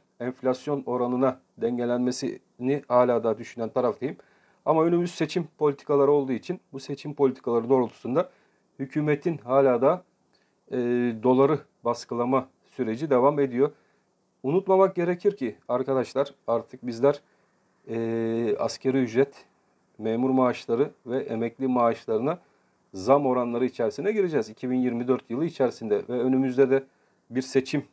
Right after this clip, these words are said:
süreci var. Bu seçim süreci içerisinde tekrardan para muslukları açılacaktır. Her ne kadar da Mehmet Şimşek bunu kısıtlama yönüne gitse de burada para musluklarını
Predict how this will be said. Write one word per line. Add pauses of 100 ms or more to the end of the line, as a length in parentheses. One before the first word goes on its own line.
(100)
süreci (160)
var. (360)
Bu
seçim
süreci
içerisinde (340)
tekrardan (160)
para
muslukları (440)
açılacaktır.
Her
ne
kadar
da
Mehmet
Şimşek
bunu (540)
kısıtlama (200)
yönüne
gitse
de (180)
burada
para
musluklarını